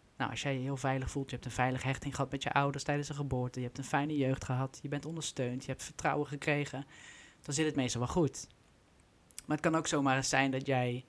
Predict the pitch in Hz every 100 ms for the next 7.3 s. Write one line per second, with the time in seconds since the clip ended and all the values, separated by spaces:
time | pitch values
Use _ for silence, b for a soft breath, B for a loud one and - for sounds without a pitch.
0 | - - 170 156 - 156 143 127 127 135
1 | 131 131 135 - 127 151 156 - 120 -
2 | 117 113 117 117 117 - 147 131 135 127
3 | 139 - 135 - 131 - 131 135 165 190
4 | 143 117 120 - - B B B - -
5 | - 123 135 127 127 131 123 156 156 151
6 | 131 143 156 165 151 131 120 139 160 -
7 | 135 - -